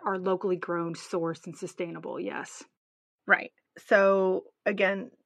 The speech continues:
Speaker 2: you know, we talk a little bit about the food desert here, and it's allowing connection beyond just nutrition. And I really liked that. This guy is super passionate, and it, it's inspiring to hear him talk about his plans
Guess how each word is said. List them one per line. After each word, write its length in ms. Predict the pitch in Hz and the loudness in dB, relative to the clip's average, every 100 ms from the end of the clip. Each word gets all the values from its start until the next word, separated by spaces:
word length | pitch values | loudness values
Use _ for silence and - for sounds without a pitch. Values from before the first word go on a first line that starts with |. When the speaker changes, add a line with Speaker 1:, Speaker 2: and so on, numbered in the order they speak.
| _ | _
Speaker 2:
you 120 | - 202 | -6 -2
know, 60 | |
we 80 | 196 | -2
talk 220 | 196 202 | -2 0
a 80 | 190 | 0
little 180 | 190 190 | 2 2
bit 80 | 190 | 2
about 200 | 185 185 | 0 -2
the 120 | 180 _ | -8 _
food 520 | 240 233 226 226 226 - | -2 0 0 -2 -4 2
desert 400 | 196 196 196 - | 2 4 0 -2
here, 400 | - 190 185 185 | -2 0 2 2
and 200 | - 180 | 0 -4
it's 160 | 175 | -4
allowing 520 | 175 175 180 180 180 - _ _ _ | -2 -2 -2 -2 -6 -10 _ _ _
connection 480 | - 196 190 - 185 | -6 -2 -2 -4 -2
beyond 320 | 190 185 185 | 0 0 0
just 220 | 190 - | -4 -6
nutrition. 640 | 185 175 190 190 185 185 190 - - - - - _ _ _ - | -6 -2 -2 0 0 0 -2 -8 -20 -20 -20 -20 _ _ _ -6
And 160 | 202 | -2
I 60 | 190 | 0
really 260 | 185 185 - | 0 0 0
liked 260 | 185 - | -4 -6
that. 220 | - - | -6 -4
This 180 | 208 226 | -6 -2
guy 200 | - 202 | 4 4
is 200 | 202 185 | 4 0
super 240 | - 196 185 | -4 -4 -2
passionate, 580 | 196 196 - 196 190 - _ _ _ _ _ - | 2 0 0 -2 -2 -6 _ _ _ _ _ -4
and 120 | 196 | -2
it, 140 | 190 _ _ _ _ | -2 _ _ _ _
it's 280 | 220 214 - - | -2 -2 -6 -6
inspiring 800 | 190 - - 214 202 190 202 214 _ _ _ _ - | -6 -2 -2 0 2 2 0 -4 _ _ _ _ -4
to 100 | 208 | -2
hear 180 | 196 | 0
him 180 | 196 185 | 0 0
talk 260 | 185 185 196 | 0 0 0
about 260 | 185 190 | 0 0
his 160 | 180 185 | 0 -4
plans 460 | - 202 190 185 | -4 -2 -2 -4